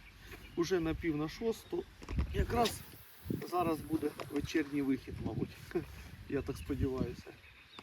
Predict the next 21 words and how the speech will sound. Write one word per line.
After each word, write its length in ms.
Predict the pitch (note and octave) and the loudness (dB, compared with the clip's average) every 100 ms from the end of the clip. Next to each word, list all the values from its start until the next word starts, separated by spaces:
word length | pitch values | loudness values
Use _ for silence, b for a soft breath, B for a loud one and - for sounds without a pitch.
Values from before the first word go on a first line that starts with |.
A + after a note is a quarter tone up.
| - - - - - - | -18 -20 -20 -18 -16 -4
Ну, 80 | G#4 | -4
карасики 580 | - B3 B3+ - A3+ A3+ | 0 4 4 2 -4 -2
залікові, 600 | G#3+ A3 A3+ - B3+ E3+ | 0 0 -2 -2 2 2
в 80 | C#3+ | 2
принципі. 420 | C#3 C3 - D3 | -4 -6 -6 -4
Оцей 260 | D#3 A3+ - | 0 0 0
тільки 260 | C#3 - | -2 -2
маленький 560 | C3 C#3 C3+ B2+ - - | -2 0 0 0 0 0
такий 240 | C3 - B2 | 0 -4 -2
клюнув. 340 | B2+ B2 A#2+ - - - - - - - | -2 0 -2 -6 -10 -14 -14 -14 -10 0
І 100 | D3+ | 2
то 220 | - D#3 | 4 4
відносно 640 | C3+ C#3 C#3 C3+ - - B2+ - - - - - - - - - - - - | 4 0 -2 -4 -6 -10 -12 -12 -18 -20 -20 -20 -20 -20 -20 -20 -20 -20 -6
маленький. 600 | C#3+ C#3 C#3 C3 C3+ D3 - - - - - - - - - - - - - | 0 4 4 4 -4 -8 -8 -14 -18 -20 -20 -20 -20 -20 -20 -20 -20 -20 -6
Якраз 400 | D3+ C#3 D3+ D3 - | -2 2 0 0 -4
на 140 | C#3+ | -2
жарьоху. 540 | C#3+ C3+ C3+ B2+ - - - - - - - - - - - - - - - - - - | 0 0 0 -2 -4 -4 -2 -2 -4 -2 -2 -4 -8 -8 -10 -12 -18 -18 -20 -20 -12 -6
І 100 | F#3+ | -2
ще 240 | - A3 | 2 2
час 420 | - G4 F4 - | 4 2 2 -2
є, 200 | G#3+ B3 | -4 -4